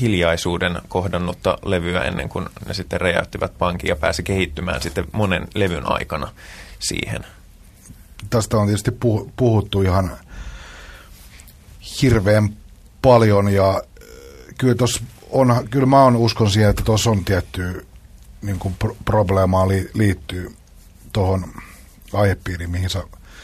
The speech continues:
Speaker 2: viittaat, että semmonen niin kuin nope-, nopea, nopea sykli on ristiriidassa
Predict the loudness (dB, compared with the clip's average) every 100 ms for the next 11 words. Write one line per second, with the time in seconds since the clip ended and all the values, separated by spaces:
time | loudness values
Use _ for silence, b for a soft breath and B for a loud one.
0 | B B B 0 0 0 -4 -6 -6 -2
1 | -2 0 0 0 0 0 0 0 0 0
2 | 0 2 2 2 2 2 2 0 -2 -8
3 | -20 -20 -20 -20 b b b b b -2
4 | 0 4 2 2 -2 0 0 -2 -2 -4